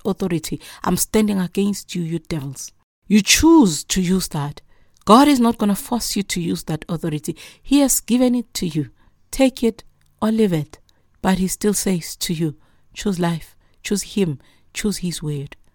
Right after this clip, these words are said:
In Mark chapter eleven, verse twenty-two to twenty-four, it says, Jesus answered and said to them, "Have faith in God. For assuredly I say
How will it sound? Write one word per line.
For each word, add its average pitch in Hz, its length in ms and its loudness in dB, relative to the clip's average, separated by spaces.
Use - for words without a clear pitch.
In 190 200 4
Mark 196 240 0
chapter - 400 -4
eleven, 185 440 0
verse 156 140 -6
twenty-two 170 500 -6
to - 160 -14
twenty-four, 165 540 -6
it - 100 -10
says, - 360 -10
Jesus 226 480 0
answered 190 440 -2
and 170 140 -2
said - 260 -6
to 170 80 -8
them, 147 240 -4
"Have - 180 -4
faith 247 540 -2
in 180 120 0
God. 156 480 -6
For - 200 0
assuredly 233 640 0
I 180 120 -4
say 254 460 -2